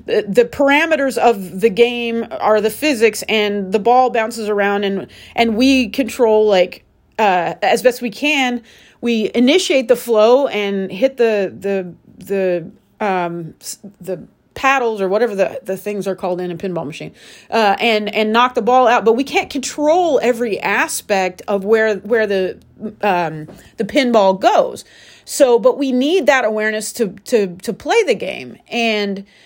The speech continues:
um, so, but in the modern world,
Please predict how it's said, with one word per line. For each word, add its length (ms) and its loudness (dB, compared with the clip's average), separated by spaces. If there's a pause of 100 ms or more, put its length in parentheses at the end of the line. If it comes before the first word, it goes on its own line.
(240)
um, 500 -2
so, 560 0 (120)
but 400 0 (220)
in 160 0
the 60 2
modern 500 0
world, 480 0